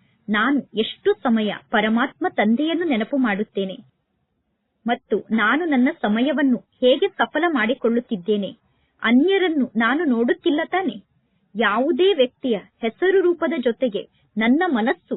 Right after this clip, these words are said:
ಜೋಡಣೆ ಆಗಿಲ್ಲ ತಾನೆ? ಇಂದಿನ ಗೀತೆಯಾಗಿದೆ, ಮುಖವನ್ನು ನೋಡಿಕೋ ಪ್ರಾಣಿ. ಓಂ ಶಾಂತಿ. ಮುಖವನ್ನು ನೋಡಿಕೋ ಪ್ರಾಣಿ ಎಂದು ಯಾರು ಹೇಳಿದರು? ಬೇಹದ್ದಿನ ತಂದೆ ಆತ್ಮರಿಗೆ ಹೇಳಿದರು.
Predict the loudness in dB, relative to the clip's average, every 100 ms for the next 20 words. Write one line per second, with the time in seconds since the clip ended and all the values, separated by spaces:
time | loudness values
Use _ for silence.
0 | -8 0 2 2 2 0 0 -2 -2 0
1 | -2 -2 -8 -16 _ _ _ -4 0 2
2 | 2 0 -2 -2 -2 -2 -2 -2 -6 -8
3 | -12 _ -2 0 0 0 2 0 -2 0
4 | -2 -2 -4 -2 -2 -2 -6 _ _ _
5 | _ 0 0 0 -4 -4 -4 -6 -12 -14
6 | -4 -2 0 0 0 0 -2 0 0 -2
7 | -4 -4 -2 0 0 0 -2 -4 -8 _
8 | _ -8 -4 0 0 0 0 2 0 0
9 | -4 _ _ _ _ -8 -2 0 0 0
10 | -2 0 0 0 0 0 0 -4 -4 -2
11 | -2 -4 -4 0 0 0 0 -2 -2 -4